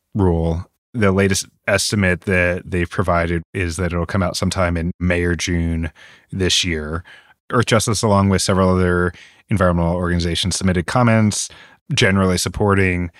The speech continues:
the changes as improving safety. And, you know, we recommended some ways that they can improve these requirements.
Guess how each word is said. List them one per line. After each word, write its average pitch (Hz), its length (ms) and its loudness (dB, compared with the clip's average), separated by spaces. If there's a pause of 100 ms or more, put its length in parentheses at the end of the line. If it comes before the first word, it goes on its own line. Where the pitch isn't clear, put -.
(320)
the 107 80 0
changes 90 720 0
as 87 220 -4
improving 85 320 -6
safety. 120 520 2
And, 92 220 -2
you 87 80 -6
know, 78 120 -8
we 82 220 -4 (240)
recommended 82 560 -2
some 87 200 -4
ways 80 260 -2
that 87 100 -8
they 80 100 -6
can - 160 -4
improve 87 600 0 (140)
these 87 300 -6
requirements. 82 760 -6